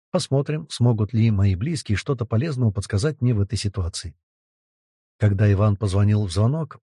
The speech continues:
Элия уже вынырнула из игры и навела какой-то минимальный марафет, заперевшись в ванной комнате. Открыв дверь, я пустил внутрь своего друга. Он обнял меня и сунул в руки какой-то пакет. Скосив на нее взгляд, спросил: "Это что?"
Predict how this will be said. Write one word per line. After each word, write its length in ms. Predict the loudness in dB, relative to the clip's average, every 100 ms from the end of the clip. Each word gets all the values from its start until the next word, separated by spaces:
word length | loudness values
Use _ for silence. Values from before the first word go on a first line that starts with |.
| _
Элия 360 | 0 2 2 2
уже 200 | 2 0
вынырнула 580 | 0 2 2 2 2 0
из 120 | -2
игры 220 | -2 0
и 40 |
навела 380 | 2 2 0 -4
какой-то 460 | -4 -4 -2 -2 2
минимальный 540 | 4 4 2 0 2
марафет, 440 | 2 2 -2 -4 -6
заперевшись 640 | -8 -4 -2 -4 -4 -8 -8
в 60 | -4
ванной 280 | 0 0
комнате. 440 | -2 -6 -6 -8 -16 _ _ _ _ _ _ _
Открыв 420 | -2 2 0 0
дверь, 280 | 2 2 2
я 140 | 0
пустил 380 | -2 -4 -2 -2
внутрь 320 | 0 0 -2
своего 360 | -4 -2 -2 -2
друга. 320 | -4 -6 -10 _ _ _ 0
Он 180 | 2
обнял 320 | 2 0 -2 -4
меня 240 | -2 -2
и 60 | -2
сунул 360 | -2 -2 0
в 80 | -2
руки 240 | -4 -6 -8
какой-то 380 | -4 -4 -4
пакет. 300 | -4 -6 -6 -12 _ _ _ _ _ _
Скосив 480 | -16 -2 0 0 0
на 60 | 2
нее 160 | 2
взгляд, 340 | 2 2 2 0
спросил: 520 | -2 -4 -4 -6 -8 _
"Это 220 | -10 -6 -6
что?" 320 | -6 -8